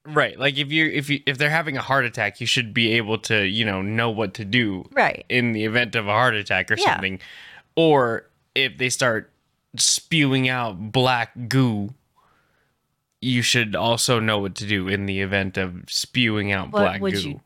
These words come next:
Speaker 2: do? I mean, we're
Speaker 1: I don't
Speaker 2: not,
Speaker 1: know. I'm
Speaker 2: we're
Speaker 1: not
Speaker 2: not
Speaker 1: an
Speaker 2: priests.
Speaker 1: exorcist.
Speaker 2: We're not priests that under-, that undergo, like, exorcism training, <laughs> so.
Speaker 1: I'm not that guy.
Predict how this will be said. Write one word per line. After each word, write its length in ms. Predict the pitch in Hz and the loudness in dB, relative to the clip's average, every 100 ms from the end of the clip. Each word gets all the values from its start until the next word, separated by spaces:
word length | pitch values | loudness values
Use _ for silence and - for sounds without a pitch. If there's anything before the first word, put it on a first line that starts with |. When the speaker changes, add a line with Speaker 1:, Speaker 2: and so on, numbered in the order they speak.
| _ | _
Speaker 2:
do? 120 | - - | -14 -6
I 100 | - | -4
mean, 220 | 208 185 151 | -4 -6 -2
we're 120 | 165 | 0
Speaker 1:
I 20 | |
don't 40 | 160 | 2
Speaker 2:
not, 240 | 165 220 | 4 4
Speaker 1:
know. 180 | 127 151 - - | 2 -2 -8 0
I'm 80 | - | 4
Speaker 2:
we're 60 | - | 6
Speaker 1:
not 100 | - | 6
Speaker 2:
not 240 | 190 190 | 2 0
Speaker 1:
an 80 | 196 | 0
Speaker 2:
priests. 340 | 240 269 - | 2 2 2
Speaker 1:
exorcist. 320 | 135 117 - - | 0 2 -2 0
Speaker 2:
We're 80 | 247 | 2
not 140 | 240 226 | 2 2
priests 280 | 254 254 | -2 0
that 180 | - 240 | 2 2
under-, 460 | - 233 233 220 - - - | 2 2 2 2 -2 -12 -12
that 260 | - 214 - | 0 0 2
undergo, 640 | - 233 226 208 214 214 214 | 0 2 2 4 4 4 4
like, 420 | 202 185 - - - - - - | 4 2 0 -8 -16 -20 -14 -4
exorcism 500 | 233 - 220 214 190 | -2 0 2 2 2
training, 420 | 196 160 156 175 | 4 2 2 0
<laughs> 0 | |
so. 480 | - 202 - 165 - | 2 2 2 0 -2
Speaker 1:
I'm 160 | 104 110 | -2 0
not 200 | 117 123 | 0 0
that 200 | 156 143 | -2 0
guy. 320 | 143 - 196 | -6 -6 -8